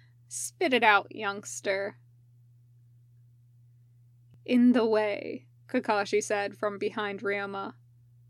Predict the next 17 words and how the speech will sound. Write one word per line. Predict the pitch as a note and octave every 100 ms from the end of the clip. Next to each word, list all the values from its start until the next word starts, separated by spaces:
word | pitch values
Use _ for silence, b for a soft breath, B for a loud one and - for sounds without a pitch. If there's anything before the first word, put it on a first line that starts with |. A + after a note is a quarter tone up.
| _
"Do | -
you | D4+
mind | D#4+ D#4+ D4+
letting | D4 C#4 B3
us | A3+ -
through?" | - C4+ B3 F#3+ - - _ _ _ _ _ _ _ _ _ _ _ _ _ _ _ _ _
Half | D4+ D#4+ D#4
a |
nanosecond | B3+ A#3+ A#3+ G#3 G#3+ A3+ A3 A3+ G#3
of |
politeness | - A#3 A3+ G3+ G#3+ G#3+ - b b b
was | D#4+ F#4 D#4 - -
probably | - D4 B3 A3+ G#3+ -
all | A3 G#3+
they | G3+ G3
could | G#3 G3+
expect, | - - A3 - - -